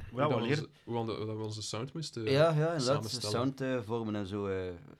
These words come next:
Speaker 3: ook, eh, wa-, de sound, de vormen nog voordat ze naar de P A gaat eigenlijk zelfs
Speaker 1: Ja,
Speaker 3: en zo, eh.
Speaker 1: ja, ja, ja. Ja, alles, alles eigenlijk
Speaker 3: Een
Speaker 1: vooral
Speaker 3: gain op elf.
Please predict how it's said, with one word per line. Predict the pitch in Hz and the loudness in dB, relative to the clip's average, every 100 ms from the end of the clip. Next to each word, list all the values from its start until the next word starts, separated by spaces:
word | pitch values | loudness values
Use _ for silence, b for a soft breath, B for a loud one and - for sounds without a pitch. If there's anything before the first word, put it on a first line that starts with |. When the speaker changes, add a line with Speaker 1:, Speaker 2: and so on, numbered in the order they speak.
| _ - | _ -16
Speaker 3:
ook, | 92 95 - | -14 -12 -4
eh, | 101 95 | 0 0
wa-, | 80 101 101 | -2 -6 -4
de | 95 | -4
sound, | 110 107 104 - | 0 0 -2 -8
de | 95 | -10
vormen | 95 113 113 104 | -2 0 0 -2
nog | 95 | -2
voordat | - 113 110 | -2 -2 -2
ze | - | -2
naar | 101 | -6
de | 92 | -6
P | - | -6
A | |
gaat | 95 104 | -4 -2
eigenlijk | 95 90 87 85 | -4 -4 -10 -8
zelfs | - 113 | -4 -4
Speaker 1:
Ja, | 101 | -4
Speaker 3:
en | 90 | -6
zo, | 90 87 | -6 -4
eh. | |
Speaker 1:
ja, | 117 113 - | -4 -6 -8
ja, | 113 - | -12 -12
ja. | 113 110 _ _ _ _ _ _ _ - | -14 -14 _ _ _ _ _ _ _ -2
Ja, | 127 | 0
alles, | 127 95 - 147 147 - | 0 -2 0 2 0 -2
alles | 135 147 147 - _ | -2 -2 -2 -6 _
eigenlijk | 131 151 151 - | -2 -2 -2 -10
Speaker 3:
Een | 120 | -8
Speaker 1:
vooral | 120 135 | 2 6
Speaker 3:
gain | 180 175 175 | 8 10 8
op | 151 | 8
elf. | 165 165 156 - | 6 6 2 -6